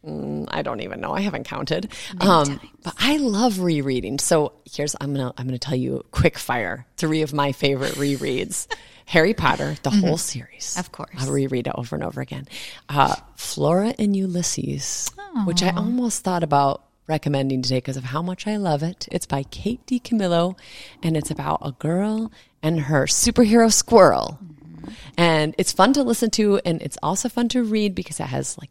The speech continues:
Speaker 1: pictures.
Speaker 2: It's great illustrations.
Speaker 1: Yeah.
Speaker 2: Yeah.
Speaker 1: And there's a Disney Plus movie.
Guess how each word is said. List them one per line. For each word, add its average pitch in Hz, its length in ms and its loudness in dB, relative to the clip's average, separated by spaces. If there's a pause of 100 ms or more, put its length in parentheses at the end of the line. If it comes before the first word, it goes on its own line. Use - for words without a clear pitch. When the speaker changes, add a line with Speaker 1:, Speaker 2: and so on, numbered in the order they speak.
Speaker 1:
pictures. 240 760 0
Speaker 2:
It's 233 100 0
great 180 260 2
illustrations. - 760 -4
Speaker 1:
Yeah. 147 420 8
Speaker 2:
Yeah. - 460 -6 (140)
Speaker 1:
And 320 340 6
there's 330 200 2
a 349 80 2
Disney 311 380 -4
Plus - 520 -6
movie. 277 760 2